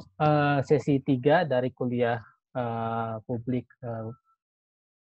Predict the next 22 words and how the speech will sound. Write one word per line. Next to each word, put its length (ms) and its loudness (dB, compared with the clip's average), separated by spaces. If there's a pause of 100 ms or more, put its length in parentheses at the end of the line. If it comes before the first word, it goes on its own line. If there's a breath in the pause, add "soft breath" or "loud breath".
(400)
budaya 320 0
lokal 320 -4
dan 160 -2
perancangan 480 -8
arsitektur. 720 -2 (880)
Eh, 160 -2
untuk 400 -4
para 240 0
partisipan, 720 -2 (640)
ke 80 -2
depannya 400 0
mungkin 320 2
bisa 400 -2
hadir 320 2
lagi 320 0
untuk 320 -4 (240)
pertemuan 640 -4 (240)
ketiga, 400 -4 (560)
eh, 320 -2
sesi 240 0
tiga, 320 0 (400)
eh, 60 -4